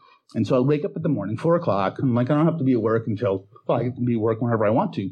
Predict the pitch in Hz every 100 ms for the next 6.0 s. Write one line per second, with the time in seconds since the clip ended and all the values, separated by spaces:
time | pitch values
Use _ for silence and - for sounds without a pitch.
0 | 139 - 139 131 233 294 277 226 269 -
1 | - - 135 160 170 170 165 160 - 147
2 | 139 156 156 156 143 139 147 98 104 -
3 | _ _ _ _ 110 104 110 117 110 107
4 | 110 98 107 101 104 104 104 92 - -
5 | - - _ - 104 101 90 95 90